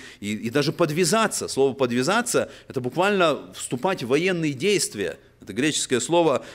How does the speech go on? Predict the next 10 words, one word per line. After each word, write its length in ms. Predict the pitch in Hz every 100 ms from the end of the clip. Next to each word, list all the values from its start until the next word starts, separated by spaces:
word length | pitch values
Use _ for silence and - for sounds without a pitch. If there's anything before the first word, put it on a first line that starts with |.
| -
а, 180 | 120 110
«сангизомаи». 1000 | 151 131 139 131 139 143 180 156 95 82 - -
Вот 160 | 101
в 60 | 120
этом 180 | 131 117
слове 300 | 160 147 135
«ангизомаи» 760 | 131 131 127 131 151 190 156
есть 220 | 135 131
это 160 | 135 120
слово 340 | 156 156 131